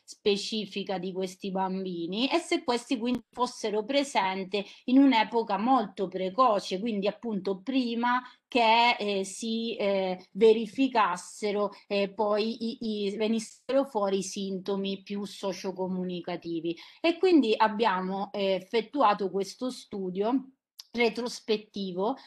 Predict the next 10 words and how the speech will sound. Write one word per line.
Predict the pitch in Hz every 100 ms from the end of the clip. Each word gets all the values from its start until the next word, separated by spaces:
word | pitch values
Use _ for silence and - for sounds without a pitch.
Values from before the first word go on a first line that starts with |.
| - -
attraverso, | 226 226 254 254 233 226 - 226
grazie | 247 269 - 240 208
all'archivio | 202 196 - 214 196 - 233 247 220
ormai | 196 202 208 214 208
negli | 196 185 196
anni | 214 214 202
enorme | 190 202 220 220 208 190
del | 185
professor | - 185 190 185 208 196
Muratori | 196 196 196 196 208 190